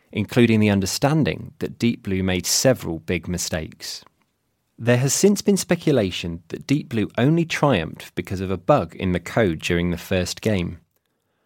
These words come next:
One of Deep Blue's designers has said that when a glitch prevented the computer from selecting one of the moves it had analysed, it instead made a random move that Kasparov misinterpreted as a deeper strategy. He managed to win the game,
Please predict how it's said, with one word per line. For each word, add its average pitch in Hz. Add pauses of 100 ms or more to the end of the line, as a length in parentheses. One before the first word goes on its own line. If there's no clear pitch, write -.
(360)
One 135
of 180
Deep 180
Blue's 147
designers 95
has -
said 95
that -
when 120
a 127
glitch -
prevented 135
the 95
computer 87
from 87
selecting 110
one 117
of 131
the 139
moves 117
it 104
had 107
analysed, 92 (340)
it 123
instead 143
made 107
a 104
random 117
move - (340)
that -
Kasparov 92
misinterpreted 135
as 92
a 87
deeper 95
strategy. - (1080)
He 113
managed 135
to 117
win 175
the 123
game, -